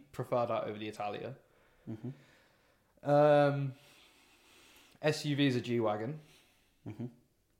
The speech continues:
Speaker 1: Uh, I was thinking that recently. I was like, "Oh, I can't wait to get a G-Wagon."
Speaker 2: I can't wait to get,
Speaker 1: Can't wait to
Speaker 2: can't
Speaker 1: get a
Speaker 2: wait till I'm
Speaker 1: G-Wagon.
Speaker 2: so loaded I can
Speaker 1: Yeah,
Speaker 2: get a G-Wagon.
Speaker 1: that'd be great, wouldn't it? Um,
Speaker 2: Oh, yeah.
Speaker 1: what was it? And then F one car. So F one car that, did you say F one
Speaker 2: Hypercar.
Speaker 1: car?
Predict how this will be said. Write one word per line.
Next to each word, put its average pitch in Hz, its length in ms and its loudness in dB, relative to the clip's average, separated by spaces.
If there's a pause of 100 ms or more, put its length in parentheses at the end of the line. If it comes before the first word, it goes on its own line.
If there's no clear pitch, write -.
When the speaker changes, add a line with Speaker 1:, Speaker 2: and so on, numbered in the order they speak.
(180)
Speaker 1:
Uh, 107 580 -4 (180)
I 127 40 -6
was 131 100 -6
thinking 220 180 -2
that 98 160 -8
recently. 110 360 -8
I 95 40 -8
was 98 80 -12
like, 107 120 -16
"Oh, 107 200 -12
I - 60 -20
can't 120 140 -14
wait 131 100 -10
to - 60 -20
get 110 200 -14
a - 80 -20
G-Wagon." 95 520 -14
Speaker 2:
I - 40 -2
can't 214 240 6
wait 185 240 4
to - 80 -2
get, - 160 -2 (140)
Speaker 1:
Can't 190 160 4
wait 208 120 6
to 202 60 -6
Speaker 2:
can't - 0 -
Speaker 1:
get - 100 6
a - 40 6
Speaker 2:
wait 104 140 0
till 131 140 4
I'm 135 60 6
Speaker 1:
G-Wagon. 107 200 6
Speaker 2:
so 101 180 2
loaded 95 440 -4
I 92 40 -8
can 113 80 -4
Speaker 1:
Yeah, 104 140 2
Speaker 2:
get 98 80 -2
a - 20 -14
G-Wagon. 90 320 -8
Speaker 1:
that'd 107 200 -6
be 110 80 -10
great, 98 260 -6
wouldn't 101 180 -10
it? - 100 -10 (720)
Um, 117 100 -4
Speaker 2:
Oh, 113 540 -2
yeah. 95 180 -6
Speaker 1:
what 147 120 2
was 123 100 0
it? 117 100 0
And 123 100 -2
then 120 160 -4
F - 180 -8
one 127 180 -2
car. 110 300 -4 (720)
So - 160 -2
F 117 180 -4
one 117 100 -6
car 104 460 -4
that, - 340 -10
did 127 120 -6
you 147 80 -6
say 175 100 0
F 127 100 0
one 117 120 0
Speaker 2:
Hypercar. 95 80 -8
Speaker 1:
car? 90 240 -12